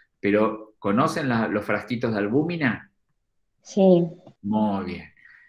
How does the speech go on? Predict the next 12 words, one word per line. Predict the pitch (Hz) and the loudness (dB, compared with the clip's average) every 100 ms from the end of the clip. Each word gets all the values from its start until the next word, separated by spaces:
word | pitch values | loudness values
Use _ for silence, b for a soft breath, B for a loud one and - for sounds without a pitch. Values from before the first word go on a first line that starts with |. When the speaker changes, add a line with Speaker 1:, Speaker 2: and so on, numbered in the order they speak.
| - | -10
Speaker 1:
Entonces, | 98 107 127 139 - - _ | -4 0 0 0 -4 -12 _
esos | 123 120 151 | -2 0 0
frasquitos | 165 160 160 160 175 175 - _ _ _ _ _ | 0 0 -2 -2 -2 -4 -12 _ _ _ _ _
son | - - 190 196 | -20 -2 0 2
naturales | 143 123 127 117 113 135 | 0 0 2 2 2 -2
porque | - - 92 | -8 -12 -12
es | - | -6
una | 113 101 | -4 -2
proteína | 107 104 104 113 151 127 95 | -2 -2 0 0 2 0 -2
del | 92 - | -4 -4
cuerpo | 107 104 143 | -2 -2 -2
humano, | 151 131 117 135 196 - | 0 0 0 -2 -6 -12